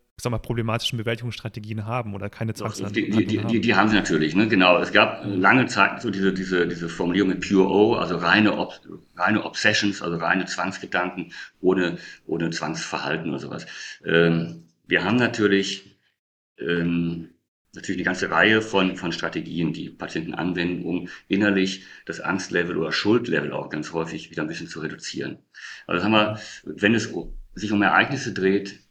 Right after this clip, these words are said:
Speaker 2: die in der Vergangenheit lagen, von denen vermutet wird, ich könnte das getan haben, ich könnte jemanden ermordet haben, ich könnte, ähm, eine bestimmte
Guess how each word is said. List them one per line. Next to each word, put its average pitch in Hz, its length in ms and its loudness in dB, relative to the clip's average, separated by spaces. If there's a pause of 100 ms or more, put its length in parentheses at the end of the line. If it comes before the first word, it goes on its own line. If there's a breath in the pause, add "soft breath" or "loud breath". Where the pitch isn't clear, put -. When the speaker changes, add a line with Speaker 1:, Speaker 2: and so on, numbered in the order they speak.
(320)
Speaker 2:
die 85 140 -10
in 92 60 -2
der 85 80 -6
Vergangenheit 85 560 -2
lagen, 80 640 -4 (160)
von 85 160 -8
denen 85 160 -2
vermutet 92 360 -2
wird, 98 120 -4
ich - 160 -10
könnte 113 400 -2
das 85 340 -8 (360 soft breath)
getan 107 440 -4
haben, 78 140 -4
ich - 80 -14
könnte 101 320 -2
jemanden 80 400 -2
ermordet 85 400 -4
haben, 73 280 -6
ich - 120 -16
könnte, - 440 -2 (580 loud breath)
ähm, 82 840 2 (260)
eine 87 140 -4
bestimmte 87 640 -4